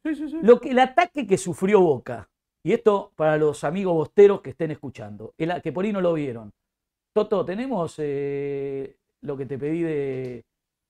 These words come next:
Speaker 2: ¿tenés ganas de laburar, Toto? No, porque te di, te di la guita que te di, <laughs> ¿la que se la gastó?
Speaker 1: Igual no sé para qué le das plata, boludo.
Speaker 2: Y, y sí, sí, me hiciste un contrato bárbaro, me lo garpás en, cada vez que terminamos el programa.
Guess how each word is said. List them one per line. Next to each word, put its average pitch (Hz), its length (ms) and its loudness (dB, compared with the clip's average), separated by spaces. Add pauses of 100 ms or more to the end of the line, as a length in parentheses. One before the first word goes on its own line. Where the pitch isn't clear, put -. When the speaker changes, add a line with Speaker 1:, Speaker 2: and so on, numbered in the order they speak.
(520)
Speaker 2:
¿tenés 240 200 -2
ganas 277 160 -2
de 175 60 -4
laburar, 233 340 -4
Toto? 220 360 -6 (680)
No, - 180 -2
porque 185 240 0
te 214 60 4
di, 262 140 -2
te 226 100 2
di 254 100 2
la 247 100 2
guita 269 220 -2
que 220 120 0
te 196 120 -4
di, 285 220 2
<laughs> 277 80 -2
¿la 196 120 4
que 190 100 -2
se - 160 0
la 208 80 4
gastó? 147 380 2 (800)
Speaker 1:
Igual 185 260 2
no 156 80 -2
sé 139 140 -4
para 143 120 -4
qué 156 80 -4
le 151 80 -2
das 151 160 -4
plata, 123 400 -6
boludo. 101 380 -20 (160)
Speaker 2:
Y, 196 320 -6
y 165 60 -14
sí, - 140 -10
sí, 254 140 -6
me 185 320 -6
hiciste 220 280 -6
un 190 60 -4
contrato 185 440 -2
bárbaro, 135 320 -2
me 147 80 -6
lo 170 60 2
garpás 185 420 0
en, 185 200 -2
cada 202 220 8
vez 220 100 8
que 208 60 4
terminamos 196 460 -2
el 185 40 -6
programa. 156 560 -4